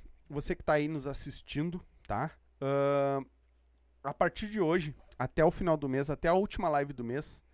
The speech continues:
tá? A gente vai, no, na última live do mês, a gente vai sortear um kit. Bota na geral pra nós aí. Tem, são dois kits, tá? Tem esse aqui,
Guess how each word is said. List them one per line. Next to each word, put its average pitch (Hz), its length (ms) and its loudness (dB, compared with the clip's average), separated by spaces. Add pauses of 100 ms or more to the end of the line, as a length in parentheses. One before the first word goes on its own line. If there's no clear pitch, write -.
(300)
tá? 110 220 -4 (200)
A 127 100 -4
gente 147 340 -6
vai, 151 280 4 (280)
no, 180 240 2 (120)
na 175 140 2
última 220 320 2
live 190 220 2
do 170 100 -2
mês, 160 160 -2
a 170 40 -2
gente 165 200 -4
vai 160 120 2
sortear 165 340 0
um 175 60 0
kit. 165 340 -8
Bota 127 240 -6
na 160 80 -2
geral 156 260 -4
pra 151 140 -6
nós 139 200 -2
aí. 156 180 -4 (640)
Tem, 190 220 4 (120)
são 202 260 4
dois 233 260 4
kits, - 320 -6
tá? 165 280 4 (340)
Tem 151 220 0
esse 165 180 -2
aqui, 190 300 -6